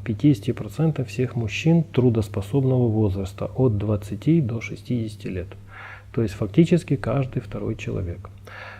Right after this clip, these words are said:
Другое дело, что не все об этом догадываются. Почему? Потому что предстательная железа —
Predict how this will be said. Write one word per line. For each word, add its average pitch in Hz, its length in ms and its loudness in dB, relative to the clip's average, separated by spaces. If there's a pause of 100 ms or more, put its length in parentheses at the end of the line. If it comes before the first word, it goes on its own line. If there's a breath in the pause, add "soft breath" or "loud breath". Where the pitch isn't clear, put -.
(160 loud breath)
Другое 156 380 12
дело, 120 260 8
что - 200 2
не 113 120 6
все 165 300 6
об 104 320 -4
этом 135 380 2 (140)
догадываются. 98 840 0
Почему? 107 520 0
Потому 156 320 4
что 143 200 0
предстательная 123 840 0
железа — 110 540 2